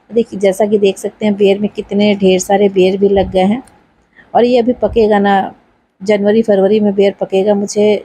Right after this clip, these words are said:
खाने को मिलेगा। और ये देखिए जो लहसुन मैंने लगाया था कितना बढ़िया उग गया है। इसी में ढेर सारे टमाटर के पौध भी अपने आप से निकल आए हैं, सबको मैं लगाऊंगी। और अपराजिता के भी बीज गिर गए हैं तो उसमें ढेर सारे पौधे निकल आए हैं। देखिए टमाटर के अपने आप से कितने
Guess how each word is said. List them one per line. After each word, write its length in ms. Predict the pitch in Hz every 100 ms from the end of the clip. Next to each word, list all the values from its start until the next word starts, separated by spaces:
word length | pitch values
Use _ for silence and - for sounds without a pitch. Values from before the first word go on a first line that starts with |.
| -
खाने 240 | 190 190
को 120 | 196
मिलेगा। 380 | 196 202 208 247
और 120 | 220
ये 100 | 208
देखिए 260 | 208 226 240
जो 140 | 226
लहसुन 340 | 214 202 - 208
मैंने 220 | 202 202
लगाया 320 | 202 196 196
था 200 | 196 302 - _ - - - -
कितना 240 | 202 208
बढ़िया 300 | 202 202 202
उग 120 | 196 196
गया 140 | 208
है। 100 | 233
इसी 360 | - 214 - 247
में 100 | 247
ढेर 260 | - 208 220
सारे 240 | 220 226
टमाटर 460 | - 196 190 190 214
के 140 | 226
पौध 340 | 214 208 208
भी 140 | 208 226
अपने 360 | 190 - 240 240
आप 220 | 214 202
से 420 | - 208 226 277 220
निकल 320 | 202 214 214
आए 140 | 196
हैं, 100 | 214
सबको 340 | 233 208 - 214
मैं 140 | 202
लगाऊंगी। 440 | 196 190 196 214 226
और 140 | 214
अपराजिता 580 | - 208 202 196 196 220
के 180 | 214 202
भी 140 | 233 233 _ _ - - -
बीज 300 | 202 214 214
गिर 160 | 196 208
गए 120 | 214
हैं 160 | 226 226
तो 100 | 220
उसमें 260 | 196 220
ढेर 200 | 208 226
सारे 240 | 247 226 214
पौधे 320 | 214 202 202
निकल 280 | 202 202 196
आए 60 |
हैं। 80 | 190
देखिए 240 | 208 220 240
टमाटर 420 | 220 208 202 214
के 100 | 220
अपने 220 | 202 214
आप 140 | 202
से 120 | - 214
कितने 360 | 208 - 202